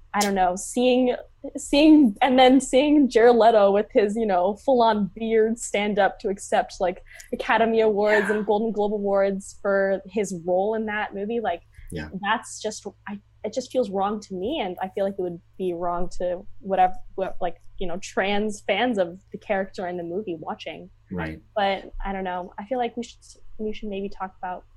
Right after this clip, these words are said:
Speaker 1: like, where we think that the industry should take this
Speaker 2: Should
Speaker 1: kind
Speaker 2: improve.
Speaker 1: of representation. Yeah, like, how can they find that talent? Because, I mean, A, I'm sure that there are so many aspiring, like,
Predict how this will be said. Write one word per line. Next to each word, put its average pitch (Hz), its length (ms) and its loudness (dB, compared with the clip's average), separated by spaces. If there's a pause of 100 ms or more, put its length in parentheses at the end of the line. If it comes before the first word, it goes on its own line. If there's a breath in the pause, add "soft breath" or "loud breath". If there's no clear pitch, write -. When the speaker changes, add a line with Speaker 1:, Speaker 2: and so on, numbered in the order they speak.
Speaker 1:
like, 208 100 -20 (300)
where 196 100 -4
we 214 100 -4 (100)
think 196 220 -10
that 180 220 -8
the 214 80 -8
industry 185 460 -10
should 170 320 -10 (920)
take 180 360 -10 (240)
this - 120 -4
Speaker 2:
Should - 80 0
Speaker 1:
kind 87 120 -2
Speaker 2:
improve. 92 240 -2
Speaker 1:
of 101 60 -6
representation. 180 540 -12
Yeah, 311 160 -4
like, 180 180 -4 (840 soft breath)
how 240 240 0
can 247 240 -6
they 247 260 -4
find 240 300 -6
that 160 160 -10
talent? 170 320 -14
Because, 208 260 -8 (120)
I 220 40 -8
mean, 226 240 -6 (380)
A, 233 200 2
I'm 208 140 -4
sure - 380 2
that 247 180 2
there 226 240 2
are 254 40 0
so 262 380 0
many 220 280 0
aspiring, 202 960 -2
like, 190 200 -2